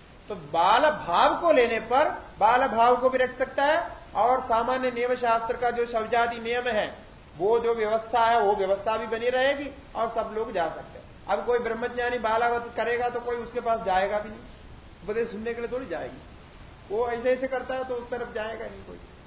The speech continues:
अवधूत लोग होते हैं, वो ऐसे ही करते हैं, तो वो, वो नहीं होता है। तो इसलिए ऐसा नहीं करना चाहिए, हमें तो मर्यादा को भी रखना चाहिए। इसलिए सामान्य शास्त्र विरोध, अ, कल्पना का परिहार भी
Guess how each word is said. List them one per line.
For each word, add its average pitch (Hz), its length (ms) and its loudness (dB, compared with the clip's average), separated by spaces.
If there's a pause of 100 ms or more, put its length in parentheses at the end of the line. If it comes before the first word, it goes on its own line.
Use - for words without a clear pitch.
अवधूत 196 340 -4
लोग 180 140 -2
होते 220 220 -4
हैं, 269 140 -4
वो 214 120 -8
ऐसे 190 120 -4
ही 185 80 -6
करते 175 340 -12
हैं, 185 100 -16 (480)
तो 208 180 -6 (100)
वो, 190 120 -2
वो 214 280 -2
नहीं 247 200 -4
होता 190 280 -4
है। 180 200 -4 (640)
तो 208 60 -12
इसलिए 247 340 -2
ऐसा 220 400 2
नहीं 233 160 -2
करना 196 260 -2
चाहिए, 175 140 -2
हमें 226 300 -4
तो 240 360 -2 (180)
मर्यादा 240 480 2
को 240 120 2
भी 247 100 -2
रखना 220 300 -2
चाहिए। 196 280 -4
इसलिए 226 420 -4
सामान्य 240 600 0
शास्त्र 233 440 0
विरोध, 226 380 -2
अ, - 40 -10 (420)
कल्पना 185 720 -4
का 214 120 -4
परिहार 202 500 0
भी 311 340 -4